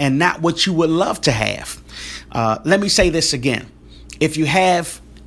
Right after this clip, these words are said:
and if you're living in an apartment, enjoy that apartment that you have.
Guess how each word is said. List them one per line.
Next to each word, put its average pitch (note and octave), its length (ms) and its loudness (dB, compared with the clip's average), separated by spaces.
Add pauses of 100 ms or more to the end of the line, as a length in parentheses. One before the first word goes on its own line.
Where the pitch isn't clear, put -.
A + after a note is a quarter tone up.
(340)
and C#3+ 120 2
if C#3 140 -2
you're D3+ 100 4
living E3 260 4
in D3 120 0
an C3+ 60 0
apartment, A2+ 540 -4 (100)
enjoy D#3 640 0 (140)
that A#2+ 200 0
apartment A2+ 480 -4
that - 120 -6
you A2 100 -4
have. F#2+ 560 -8